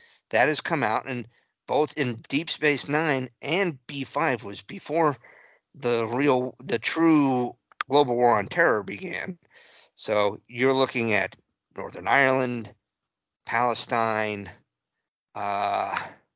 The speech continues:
maybe some issues in the Balkans, uh, dur-, and, and Eastern Europe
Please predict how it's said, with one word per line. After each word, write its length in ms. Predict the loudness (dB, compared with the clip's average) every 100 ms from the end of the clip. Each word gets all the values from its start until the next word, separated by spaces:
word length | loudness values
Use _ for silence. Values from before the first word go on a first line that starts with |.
| _ _ _ _ _ _ _ _ _ _ -4
maybe 300 | -2 0 0
some 220 | -2 -2
issues 480 | -4 -4 -6 -6 -8
in 100 | -10
the 80 |
Balkans, 880 | -6 -2 -2 -2 -4 -6 -8 -12 -14 _ _ _ _ _ _ _ _ _
uh, 520 | -10 -6 -6 -4 -4 -8 _ _ -12
dur-, 240 | -4 -4 -4
and, 360 | -2 0 -2 -4
and 420 | -4 -4 -8 -12
Eastern 420 | -4 -4 -4 -4 0
Europe 360 | 2 2 -2